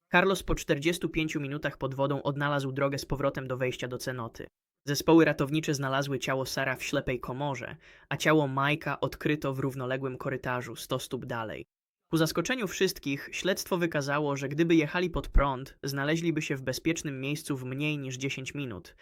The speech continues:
ale para zginęła w odległości dwustu stóp od dwóch różnych dróg wyjścia. Lake Rasowy, Kilsby, Australia. Trzeciego listopada tysiąc dziewięćset osiemdziesiątego dziewiątego roku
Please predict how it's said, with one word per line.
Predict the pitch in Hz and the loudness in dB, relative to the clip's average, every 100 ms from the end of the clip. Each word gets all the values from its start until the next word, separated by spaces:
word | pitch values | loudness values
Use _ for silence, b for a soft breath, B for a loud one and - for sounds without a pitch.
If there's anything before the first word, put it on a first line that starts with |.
| B B | B B
ale | - 165 | -2 0
para | - 160 165 | 4 4 4
zginęła | 147 143 147 156 | 2 0 2 2
w | 151 | 2
odległości | 139 135 135 147 151 143 | -2 -2 0 -2 -2 -6
dwustu | 135 143 170 - 147 | -4 0 0 0 -6
stóp | - 147 143 | -2 -2 -2
od | 131 131 | -8 -8
dwóch | 127 147 156 - | 0 2 2 0
różnych | 139 135 131 131 | -4 -4 -6 -6
dróg | 131 127 | -4 -4
wyjścia. | 123 120 120 - - - _ _ _ | -4 -4 -4 -8 -10 -12 _ _ _
Lake | 147 165 - | 6 6 6
Rasowy, | 156 165 139 | 2 2 0
Kilsby, | - 165 151 123 127 | 0 2 2 0 -2
Australia. | 117 123 - 135 120 107 - _ _ _ - | -4 -4 -4 -2 -2 -6 -10 _ _ _ -2
Trzeciego | 151 185 220 | 2 4 4
listopada | 214 - 170 165 160 | 2 -2 0 2 2
tysiąc | 165 165 156 | 0 -2 -2
dziewięćset | 143 151 151 156 - | 0 0 -2 -4 -6
osiemdziesiątego | 139 143 139 135 139 139 | -6 -6 -6 -6 -4 -4
dziewiątego | 135 131 127 135 131 | -4 -4 -6 -4 -2
roku | 127 127 127 | -4 -4 -10